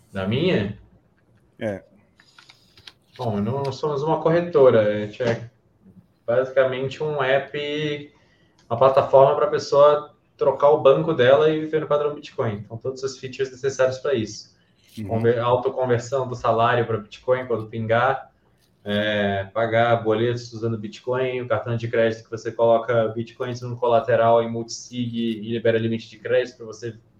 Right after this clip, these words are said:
Speaker 1: gastar no cartão e no final do mês pagar sem vender nenhum satoshi. Esse tipo de conveniência que as pessoas precisam pra,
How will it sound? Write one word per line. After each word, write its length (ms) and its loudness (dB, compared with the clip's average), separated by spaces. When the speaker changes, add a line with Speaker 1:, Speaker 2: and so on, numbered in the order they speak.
Speaker 1:
gastar 380 -2
no 100 -6
cartão 480 -4
e 40 -6
no 80 -10
final 260 -8
do 60 -8
mês 160 -8
pagar 500 2
sem 240 -10
vender 280 -2
nenhum 200 -4
satoshi. 680 -4
Esse 240 -6
tipo 200 -14
de 80 -6
conveniência 800 2
que 300 2
as 100 -4
pessoas 300 -14
precisam 560 -4
pra, 600 0